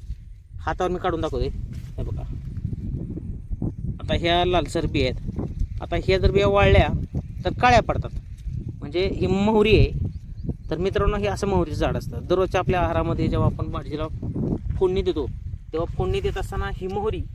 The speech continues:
कितीतरी जणांना माहीत नसेल मोहरीचं झाड, मोहरीचं झाड म्हणजे काय. तर मित्रांनो,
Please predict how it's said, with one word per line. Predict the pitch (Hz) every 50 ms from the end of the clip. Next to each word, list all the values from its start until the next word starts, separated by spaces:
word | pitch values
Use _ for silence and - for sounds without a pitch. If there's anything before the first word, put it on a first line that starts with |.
| - - - - - - - - - - - - - - - -
कितीतरी | - - - 247 233 285 285
जणांना | 285 285 277 277 277
माहीत | 269 247 233 240 - -
नसेल | 220 180 185 165
मोहरीचं | 175 196 190 185 190 175 170
झाड, | 175 156 - -
मोहरीचं | 170 175 180 180 175 -
झाड | 190 190 190 185 185
म्हणजे | 185 165 165
काय. | 160 - - 170 - - - - - - - - - - - - - - - -
तर | -
मित्रांनो, | - 196 - - 202 202 208 214 220